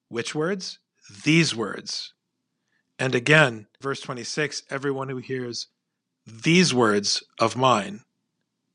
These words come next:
And again in verse twenty-eight, "When the crowd had finished these words." He's not talking about the gist of what he's saying.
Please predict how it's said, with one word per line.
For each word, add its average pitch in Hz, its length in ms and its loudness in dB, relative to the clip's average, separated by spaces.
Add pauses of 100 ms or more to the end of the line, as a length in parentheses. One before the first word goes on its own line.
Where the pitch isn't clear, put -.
(920)
And 131 140 0
again 135 320 4
in 123 160 -8
verse 131 240 -4
twenty-eight, 127 640 -6
"When 123 140 -8
the 123 80 -4
crowd 135 340 -2
had 131 140 -8
finished 123 520 -8 (160)
these 127 440 -2
words." 123 600 -2 (580)
He's 127 220 -12
not 165 260 0
talking 156 380 -6
about 123 320 -6 (300)
the 135 180 2
gist 147 460 0
of 117 120 -12
what 127 160 -10
he's 135 200 -12
saying. 160 500 -10